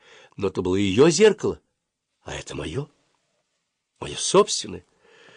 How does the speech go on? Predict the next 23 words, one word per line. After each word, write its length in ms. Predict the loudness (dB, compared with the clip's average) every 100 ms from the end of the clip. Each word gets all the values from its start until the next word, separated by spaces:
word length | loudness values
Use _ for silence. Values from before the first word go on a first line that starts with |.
| -20 _
Но 240 | -6 -2 -2
вот 320 | 2 4 4
что 360 | 2 -2 0
интересно... 800 | 2 0 -4 -4 -2 -2 -2 -6 -14 _ _ _ _ _ _ _ -10
Даже 160 | -10
когда 200 | -2 2
я 60 | 4
не 120 | 2
смотрелся 600 | 0 0 4 4 4 4
в 40 |
это 180 | 2 4
мутное 400 | 0 0 -2 0
зеркало, 400 | 4 2 2 -4 -6 -20 -10
я 120 | -8
все 180 | -4 -2
равно 240 | 0 0 -2 -10 -16
непрерывно 580 | -4 -2 2 4 6 6 6
видел 400 | 6 2 4 2
себя 300 | 2 2 2
как 220 | 0 -2
бы 120 | -2
со 160 | -2 -4
стороны. 420 | -2 -2 -2